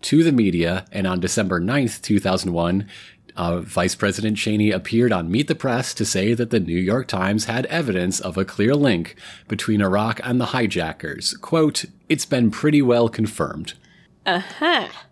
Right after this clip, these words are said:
Speaker 1: Uh, a C I A source told the New York Times that bin Laden himself had rejected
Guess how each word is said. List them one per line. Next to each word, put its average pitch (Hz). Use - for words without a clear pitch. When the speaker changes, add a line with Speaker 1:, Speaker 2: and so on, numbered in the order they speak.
Speaker 1:
Uh, 113
a 127
C 208
I 180
A 165
source 156
told 143
the 143
New 135
York 127
Times 123
that 104
bin 110
Laden 107
himself 107
had 120
rejected 107